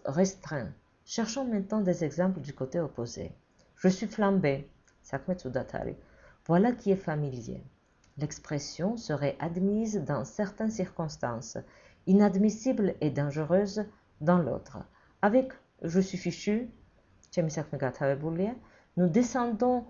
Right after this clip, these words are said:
encore d'un degré. Socialement, le mot est d'un emploi fort délicat. Appelons-le populaire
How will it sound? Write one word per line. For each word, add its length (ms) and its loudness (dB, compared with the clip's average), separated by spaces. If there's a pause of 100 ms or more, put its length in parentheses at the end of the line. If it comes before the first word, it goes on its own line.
(220)
encore 520 6
d'un 280 8
degré. 480 2 (400)
Socialement, 920 0
le 240 2
mot 300 4
est 140 2
d'un 260 6
emploi 640 2
fort 280 2
délicat. 540 -2 (580)
Appelons-le 840 4
populaire 720 6